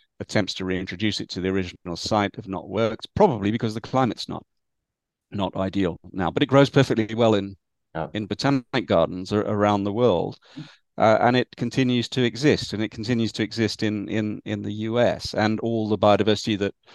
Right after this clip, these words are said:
Speaker 1: that relies on that. So we have to make room for trees, and
Speaker 2: Mm.
Speaker 1: not just the few tree species, um,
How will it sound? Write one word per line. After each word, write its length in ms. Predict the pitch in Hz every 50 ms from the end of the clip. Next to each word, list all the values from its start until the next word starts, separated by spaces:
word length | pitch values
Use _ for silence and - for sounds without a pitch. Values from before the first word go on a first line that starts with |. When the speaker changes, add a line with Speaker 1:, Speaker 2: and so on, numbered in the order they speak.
| - - - - - - _ _ _ _ _
Speaker 1:
that 100 | - 107 -
relies 500 | - 101 104 101 110 117 120 120 117 -
on 140 | 104 - 90
that. 240 | 87 82 - - -
So 260 | - - 127 123 123 117 - - _ _ _ _ _ _ _ _ _ _ _ _ _
we 200 | 110 113 147 185
have 120 | 180 180 -
to 100 | - 143
make 180 | 143 139 -
room 320 | 110 120 123 135 139 127 110
for 280 | - - - 104 - 87 - _ _ _ _ _
trees, 640 | - - 107 85 80 76 - - - - - - _ _ -
and 120 | 120 120
Speaker 2:
Mm. 40 | 131
Speaker 1:
not 160 | 131 135 -
just 320 | - 131 120 - - - _
the 100 | 110 95
few 400 | - - _ - - 113 113 110
tree 240 | - - 98 92
species, 800 | 87 - - - 95 90 - - 85 78 78 - - - - -
um, 500 | 92 92 90 90 90 90 90 85 - -